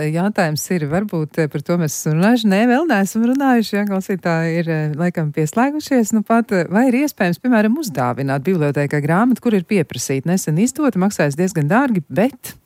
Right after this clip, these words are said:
Esmu to izlasījusi, un tā vienkārši tagad stāv plauktā, bet zinu, ka daudz to gribētu izlasīt. Kā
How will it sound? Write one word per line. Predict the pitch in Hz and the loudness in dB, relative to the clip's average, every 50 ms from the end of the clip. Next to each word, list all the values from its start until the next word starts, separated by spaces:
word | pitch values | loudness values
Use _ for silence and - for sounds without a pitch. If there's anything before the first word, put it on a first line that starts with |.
| _ - - | _ -10 -4
Esmu | 190 233 320 - - 220 175 | -2 -2 0 0 0 0 2
to | - 190 196 190 | 2 2 2 2
izlasījusi, | 185 180 165 147 131 123 - - 143 135 135 135 - | 2 0 0 -4 -6 -6 -4 -4 -2 -2 -2 -2 -2
un | 151 147 | -4 -2
tā | 143 160 165 | 0 0 0
vienkārši | 160 220 302 339 - 220 160 151 | 2 0 -2 0 0 -2 -2 -2
tagad | - 165 147 143 - | -2 -6 -6 -6 -6
stāv | - - 156 156 151 - | -4 -2 -2 -2 -2 -2
plauktā, | 165 156 143 131 - - 131 127 - - - - - | -2 -2 -2 -2 -2 -2 -4 -4 -4 -8 -14 -14 -4
bet | - 170 160 147 | -2 0 0 0
zinu, | 147 - 190 196 180 160 143 | 0 0 2 2 2 2 0
ka | - 147 | -2 -2
daudz | 135 156 156 165 185 202 180 - | 0 0 2 2 2 0 0 -2
to | 165 | -2
gribētu | 143 147 165 156 147 127 123 - | 0 0 0 0 0 -2 -2 -4
izlasīt. | 143 131 143 113 - - 110 127 131 - | -8 -8 -10 -12 -10 -6 -6 -6 -4 -2
Kā | - 359 | 2 2